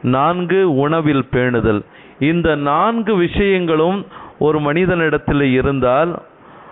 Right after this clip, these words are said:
அந்த மனிதனுக்கு எந்த ஒரு இடையூறும் என்ன செய்யாது, வாழ்வில் ஏற்படாது அப்படிங்கிறத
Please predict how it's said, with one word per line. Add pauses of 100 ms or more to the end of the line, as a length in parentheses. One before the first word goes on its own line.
(220)
அந்த
மனிதனுக்கு
எந்த
ஒரு
இடையூறும்
என்ன
செய்யாது, (400)
வாழ்வில் (200)
ஏற்படாது
அப்படிங்கிறத